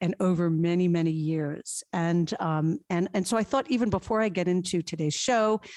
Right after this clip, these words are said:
and before I get into what I've learned in the latter stages of my career, I would share a bit of how I even fell into that business, um,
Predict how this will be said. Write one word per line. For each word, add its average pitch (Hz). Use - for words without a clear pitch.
and 170
before 202
I 185
get 175
into 180
what 170
I've 160
learned 180
in 185
the 165
latter 180
stages 170
of 156
my 165
career, 160
I 214
would 214
share 339
a 302
bit 214
of 196
how 220
I 226
even 185
fell 180
into 190
that 160
business, 175
um, 170